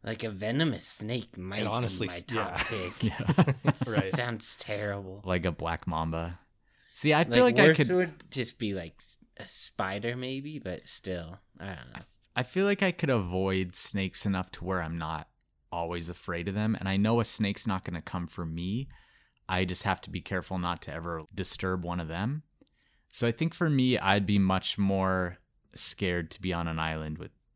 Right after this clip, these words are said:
Speaker 3: a predator that wants to eat me.
Speaker 2: Yeah.
Speaker 3: So I think my pick is a Bengal tiger, just 'cause I think that's the one where I just
Speaker 1: Like,
Speaker 3: know
Speaker 1: how
Speaker 3: sooner or
Speaker 1: many
Speaker 3: later
Speaker 1: Bengal tigers?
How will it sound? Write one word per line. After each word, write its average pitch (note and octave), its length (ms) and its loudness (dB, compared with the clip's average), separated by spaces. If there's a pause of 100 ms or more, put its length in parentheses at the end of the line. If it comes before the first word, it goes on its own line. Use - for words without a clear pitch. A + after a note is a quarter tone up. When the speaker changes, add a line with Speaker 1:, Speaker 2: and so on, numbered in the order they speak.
(160)
Speaker 3:
a E2 60 -8
predator E2 580 0
that E2 140 -4
wants D#2+ 320 -2
to F2 100 -6
eat E2+ 260 -6
me. G#2 320 -2
Speaker 2:
Yeah. D#2+ 300 -10 (280)
Speaker 3:
So - 220 2
I G2 80 4
think A#2+ 300 0
my A2+ 180 4
pick B2 260 0
is G#2+ 140 2
a G2 40 4
Bengal F2 360 -2
tiger, - 540 -6 (280)
just - 200 0
'cause F2+ 140 -2
I F2 80 0
think F2+ 280 -4
that's F2 280 2
the F#2 100 -2
one E2 460 -4 (480)
where E2 160 0
I F2 120 4
just E2+ 180 2
Speaker 1:
Like, C3 80 4
Speaker 3:
know E2 120 0
Speaker 1:
how E2 80 2
Speaker 3:
sooner D#3+ 340 8
or - 20 8
Speaker 1:
many B2 100 8
Speaker 3:
later G2 260 6
Speaker 1:
Bengal E2+ 160 2
tigers? F#2 800 -2